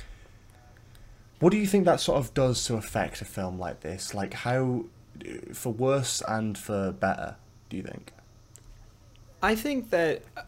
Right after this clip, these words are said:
Speaker 2: a-, again, because Elton John is still alive, thank God, uh, you know, a lot of this,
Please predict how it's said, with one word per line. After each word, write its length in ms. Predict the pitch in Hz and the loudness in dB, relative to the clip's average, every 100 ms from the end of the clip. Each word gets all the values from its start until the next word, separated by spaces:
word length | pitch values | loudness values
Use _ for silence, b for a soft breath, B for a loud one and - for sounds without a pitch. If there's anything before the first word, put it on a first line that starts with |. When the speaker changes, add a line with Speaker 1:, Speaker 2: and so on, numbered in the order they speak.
| - | -6
Speaker 2:
a-, 100 | - | 0
again, 380 | 151 143 113 107 | 2 4 4 2
because 560 | 143 - 240 262 - - - - - - | 0 4 4 4 0 -6 -16 -18 -8 6
Elton 260 | 151 151 139 | 8 8 8
John 180 | 135 | 8
is 60 | 131 | 6
still 240 | - 139 | 6 6
alive, 420 | 131 120 104 92 98 | 6 6 4 0 -2
thank 240 | 110 101 | -4 -2
God, 400 | 95 92 92 98 - | -4 -2 -4 -6 -8
uh, 400 | 135 127 127 123 117 - - - - | 0 2 4 4 2 -4 -20 -10 2
you 100 | 147 | 4
know, 300 | 123 110 - | 6 4 6
a 80 | 165 | 6
lot 320 | 160 151 180 | 8 8 8
of 140 | 190 151 | 6 6
this, 360 | 143 139 - | 6 6 -2